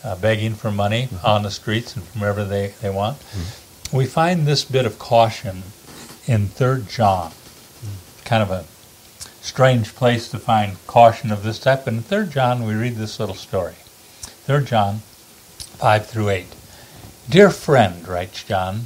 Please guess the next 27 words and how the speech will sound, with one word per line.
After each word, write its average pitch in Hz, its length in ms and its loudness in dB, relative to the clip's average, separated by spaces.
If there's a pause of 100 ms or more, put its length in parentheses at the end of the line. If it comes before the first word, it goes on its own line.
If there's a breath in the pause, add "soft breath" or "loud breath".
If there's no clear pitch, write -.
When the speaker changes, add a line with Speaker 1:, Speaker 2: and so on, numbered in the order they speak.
Speaker 1:
"you 127 160 -2
are 190 100 2
faithful 139 600 0
in 92 120 -8
what 107 240 -6
you're 113 100 -6
doing 107 340 -2
for 120 100 -6
the 117 100 -4
brothers, 117 600 -2 (500 loud breath)
even 131 320 2
though 113 220 2
they 104 180 0
are 104 140 0
strangers 139 960 -2
to 107 160 -8
you." 80 180 -12 (400)
They're 104 120 -8
brothers, 92 580 -6 (240)
but 107 160 -16
they're 104 100 -12
strangers. - 720 -10 (1120 loud breath)
"They 143 160 6
have 151 200 8
told 147 300 2
the 160 80 -2
church 120 500 -4